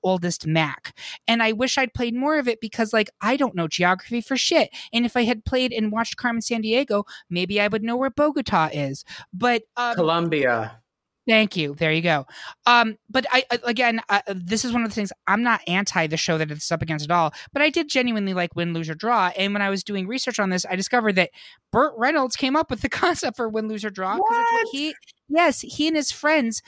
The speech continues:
Speaker 1: would play it on Friday nights in his living room. And fun fact: the set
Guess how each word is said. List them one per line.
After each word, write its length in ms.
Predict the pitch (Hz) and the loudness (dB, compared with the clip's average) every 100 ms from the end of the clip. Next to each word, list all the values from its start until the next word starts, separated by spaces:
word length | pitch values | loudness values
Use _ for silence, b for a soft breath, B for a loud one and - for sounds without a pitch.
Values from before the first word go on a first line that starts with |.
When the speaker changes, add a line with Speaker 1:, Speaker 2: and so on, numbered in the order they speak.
| B B | B B
Speaker 1:
would 180 | 240 - | -4 -2
play 300 | - 339 269 | 0 2 2
it 100 | 208 - | 0 0
on 160 | 214 | -2
Friday 380 | - 202 196 285 | 0 0 2 2
nights 420 | 220 165 214 - B B B | 2 0 -2 -8 B B B
in 140 | 240 | -2
his 220 | 226 220 | 0 -2
living 340 | 208 247 320 196 | 0 0 2 0
room. 220 | 151 165 | 0 -2
And 160 | - 247 | 0 0
fun 280 | - 269 254 | 2 0 2
fact: 340 | 294 277 - | 0 -2 -2
the 120 | 202 | -2
set 500 | 220 - 320 247 - | -2 0 4 2 0